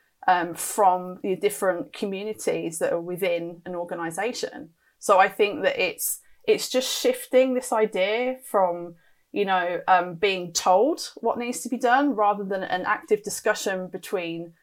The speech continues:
um, both, you know, the organization and, um,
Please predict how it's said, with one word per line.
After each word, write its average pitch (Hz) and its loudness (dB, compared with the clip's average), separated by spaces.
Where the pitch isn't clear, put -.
um, 170 0
both, 196 2
you 190 -4
know, 190 -6
the 180 -4
organization 185 -2
and, 165 -2
um, 156 -6